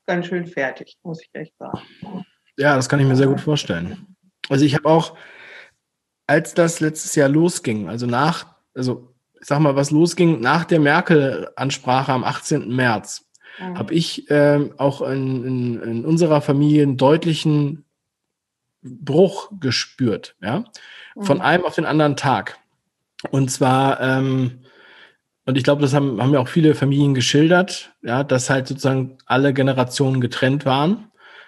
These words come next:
Speaker 2: kein Kontakt mehr, also, äh, ja, Onkel und, und Tanten, aber auch Großeltern und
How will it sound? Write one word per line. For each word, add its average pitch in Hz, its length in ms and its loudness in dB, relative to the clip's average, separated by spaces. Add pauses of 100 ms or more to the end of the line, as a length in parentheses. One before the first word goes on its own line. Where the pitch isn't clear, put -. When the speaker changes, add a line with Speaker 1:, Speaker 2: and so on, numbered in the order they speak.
Speaker 2:
kein 135 220 -2
Kontakt 131 480 -2
mehr, 165 460 2
also, 131 560 -4
äh, 123 400 -2 (200)
ja, 123 340 -2 (340)
Onkel 156 400 4
und, 143 300 -4
und 127 240 -8
Tanten, 185 520 0
aber 135 220 0
auch 135 300 -2
Großeltern 151 1040 0
und 127 380 -8